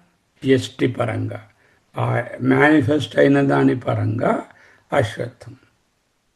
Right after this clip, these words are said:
ఆ మే-, సమష్టి పరంగా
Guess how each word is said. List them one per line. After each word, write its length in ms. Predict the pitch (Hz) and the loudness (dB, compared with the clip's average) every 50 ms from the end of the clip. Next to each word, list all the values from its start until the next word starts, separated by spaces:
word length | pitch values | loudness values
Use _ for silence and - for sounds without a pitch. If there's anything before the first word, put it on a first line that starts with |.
| _ _ _ _ _ _ _ _ _ _ _ _ _ _ _ _ _ _ _ _ _ _ _ _ _ _ _ _ _ - _ _ _ 156 | _ _ _ _ _ _ _ _ _ _ _ _ _ _ _ _ _ _ _ _ _ _ _ _ _ _ _ _ _ -20 _ _ _ -2
ఆ 40 | 151 | 0
మే-, 440 | 147 143 139 147 - - - 107 92 - | 2 2 2 2 0 -4 -10 -16 -18 -18
సమష్టి 540 | - - 135 151 180 202 196 - - 240 220 | -8 -4 0 6 6 6 6 6 2 0 2
పరంగా 500 | 185 220 220 233 233 240 247 247 254 | 4 4 4 6 4 2 0 -2 -2